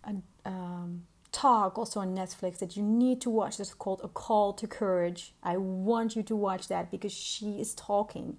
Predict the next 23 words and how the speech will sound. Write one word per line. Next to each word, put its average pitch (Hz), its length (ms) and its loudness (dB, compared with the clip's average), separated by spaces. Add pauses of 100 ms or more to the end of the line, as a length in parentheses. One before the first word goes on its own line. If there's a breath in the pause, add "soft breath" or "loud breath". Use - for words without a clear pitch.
about, 170 540 -2 (1400)
she's 247 200 0
talking 214 300 0
about 160 280 0
this. - 320 -4 (960 loud breath)
She's 233 360 -2
talking 208 460 0
about 170 540 -4 (1600 soft breath)
how 254 220 6
important 220 560 2
courage 214 500 0
is 180 400 -6 (1120 loud breath)
and 202 120 0
that 214 100 2
you 208 140 2
need 208 520 4
courage 185 460 -4
to 208 100 -2
show 233 760 4
up 220 280 -2
in 208 180 2
the 196 200 2
arena. 190 640 2